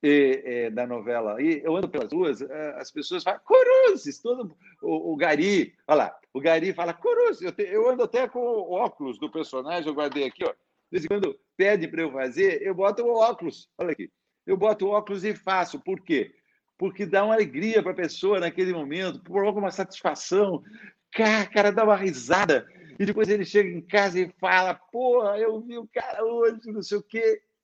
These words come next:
valeu, valeu, né? Então, acho que essa tam-, é uma função nossa, fazer, divertir, né? Primeiro,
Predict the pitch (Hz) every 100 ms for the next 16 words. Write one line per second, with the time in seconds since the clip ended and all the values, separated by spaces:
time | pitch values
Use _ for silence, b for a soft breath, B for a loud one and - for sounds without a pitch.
0 | _ 147 196 202 160 175 196 170 110 -
1 | _ _ _ - 175 185 156 170 175 151
2 | 117 156 160 165 156 151 - 180 175 156
3 | 180 - - 160 170 175 180 - 170 156
4 | - 143 165 175 185 190 - 220 180 151
5 | 131 123 - 135 - 147 143 - _ _
6 | _ _ _ _ _ _ _ - 180 -
7 | 190 175 175 - 170 185 175 175 135 113